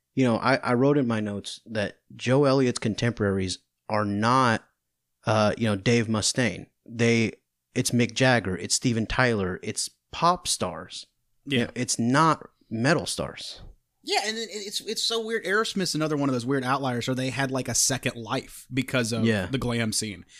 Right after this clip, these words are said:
Speaker 1: Yeah.
Speaker 2: Whereas in the seventies, that would have been considered, like, that first wave of American, you know, quote unquote heavy metal
Speaker 1: Mm-hmm.
Speaker 2: with, like, you know, what was, like, like, Ted Nugent, like, that era of the guitar virtuoso,
Speaker 1: Yeah.
Speaker 2: big hair, but it was still kind of like a bluesy based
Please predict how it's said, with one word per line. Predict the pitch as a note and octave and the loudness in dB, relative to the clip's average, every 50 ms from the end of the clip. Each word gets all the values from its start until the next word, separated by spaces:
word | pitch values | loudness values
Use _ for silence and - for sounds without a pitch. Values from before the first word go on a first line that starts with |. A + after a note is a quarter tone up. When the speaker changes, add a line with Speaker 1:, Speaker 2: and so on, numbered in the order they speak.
| - - | -10 -6
Speaker 1:
Yeah. | G#2+ G#2 - | -2 0 2
Speaker 2:
Whereas | D3+ C#3+ C#3+ C3 C#3+ | 2 2 2 2 2
in | C#3 C3 | 2 2
the | B2+ | 2
seventies, | - - - E3+ G3+ G3 G3+ D3+ C3+ B2+ B2 A#2+ - - - - - - - | 2 2 2 2 2 0 2 2 2 2 0 -2 -4 -10 -18 -20 -20 -14 -6
that | C3 C#3+ D3 D#3+ E3 | 0 0 2 2 2
would | F#3 E3 | 0 -2
have | D#3 C#3 | 0 0
been | C#3+ C#3 C3 | 0 0 0
considered, | - C#3+ B2+ B2 - - C3 B2+ B2+ B2 A#2+ A2+ | 2 0 0 0 0 0 0 0 0 -2 -2 -2
like, | A#2+ B2 A#2 - - | -4 -4 -6 -4 -4
that | B2 A#2 A#2 | -6 -6 -6
first | - - - - B2+ B2+ C#3 C3 - - | -8 -10 -6 -2 0 0 0 0 -2 -4
wave | B2 B2 B2+ B2+ C3 C3 C3 B2 | -2 0 0 2 2 2 2 0
of | A#2+ A#2 | 0 0
American, | A#2+ A#2+ A#2 A#2 A#2+ B2 B2 B2 B2 - - A#2+ A2+ A2+ A#2 | 0 0 0 0 0 0 0 0 0 0 0 0 0 0 0
you | A#2+ | 0
know, | A#2+ G#2+ | -2 -4
quote | - - - - B2 B2+ C3 B2+ | -8 -12 -6 -2 0 2 2 2
unquote | A#2 A#2+ A2+ - - - B2+ B2+ C3 B2 - | 0 0 -4 -6 -6 -2 0 0 0 0 -2
heavy | B2+ B2 A#2 B2 A#2+ | -4 -4 -2 -2 -2
metal | A#2 A2+ A2+ A2 A2+ A2 A2+ A2+ G#2 - - - | -2 -2 -4 -6 -8 -8 -8 -10 -10 -12 -10 -8
Speaker 1:
Mm-hmm. | A#2+ G#2+ F#2 G2+ F#2 F2+ - _ | -8 -6 -4 -6 -6 -6 -8 _
Speaker 2:
with, | - C3+ C3 B2 - - | -2 0 0 0 0 -2
like, | A#2+ A#2 A2 - _ - A2 A2+ - _ A2 G#2 - _ _ _ _ _ _ - | -2 -2 -4 -4 _ -12 -10 -10 -10 _ -16 -20 -20 _ _ _ _ _ _ -4
you | C#3 C3+ | -2 -2
know, | B2 A#2 | 0 0
what | A#2 B2 B2 A#2+ | -2 -2 -4 -4
was, | A#2+ A2+ | -4 -4
like, | A#2+ A#2 A2 A#2+ | -4 -4 -4 -4
like, | B2 B2+ C3 | -4 -4 0
Ted | - E3+ E3 C#3 | 2 2 2 4
Nugent, | C3 C3 B2+ A#2 G#2 - - - A2+ | 4 2 2 2 0 -4 -8 -4 -4
like, | B2+ A#2 A2+ | -4 0 2
that | C3+ C#3 C#3+ - C3+ | 2 2 2 2 2
era | C#3+ C#3 C3+ C3 B2 B2+ B2 | 2 2 4 4 4 2 2
of | A#2 A#2+ B2 A#2+ A#2 A#2 A2+ | 2 2 2 2 0 0 -2
the | A#2 B2+ | -4 -2
guitar | A#2+ B2+ - - - C3 C3 C3 B2 | -2 -2 -2 0 0 2 2 2 2
virtuoso, | A2 A#2+ B2 A#2+ - B2 B2 B2 A#2+ - - B2 A#2+ A2+ A2 A2 G#2+ - | 2 0 -2 -2 -2 -2 0 0 0 0 0 0 2 2 0 0 -2 -2
Speaker 1:
Yeah. | - A2+ A2 G2+ F#2+ F#2 F2 - | 0 2 2 2 2 0 -2 -2
Speaker 2:
big | C3 B2+ A#2 | -2 -2 0
hair, | A2 B2+ B2 B2 A#2+ | 0 2 2 2 2
but | A#2 B2+ | 2 0
it | B2+ | 0
was | C3 C3 | 0 0
still | - - D3 C3+ | 0 0 0 0
kind | - C#3 C3 B2+ | 0 0 0 0
of | B2 B2+ | 0 0
like | B2 - | -2 -2
a | A#2+ A2+ | -2 -4
bluesy | G#2 A2+ A#2+ A#2+ A#2+ A#2 A#2 A#2+ A#2 | -4 -2 -2 0 0 0 0 0 0
based | A2 A#2 A#2 A2+ A2 G#2+ - - | 0 0 0 0 -2 -4 -6 -8